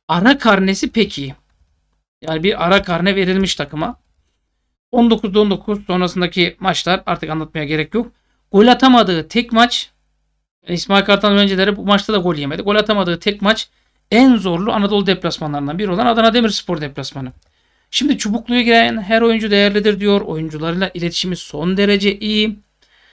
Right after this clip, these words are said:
Ee, Ceko'nun tavrı, Batshuayi'nin genel mutsuzluğu. Hani bunlar eksiler olarak yazıyor. Fenerbahçe otuz bir ile ligin en golcü takımı.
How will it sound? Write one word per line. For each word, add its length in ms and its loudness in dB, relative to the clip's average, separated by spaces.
Ee, 460 -4
Ceko'nun 420 4
tavrı, 360 4
Batshuayi'nin 540 2
genel 200 2
mutsuzluğu. 760 -2
Hani 360 2
bunlar 600 4
eksiler 420 0
olarak 300 0
yazıyor. 380 -2
Fenerbahçe 540 2
otuz 400 -8
bir 260 -2
ile 220 -6
ligin 260 -4
en 200 -2
golcü 240 -4
takımı. 440 -6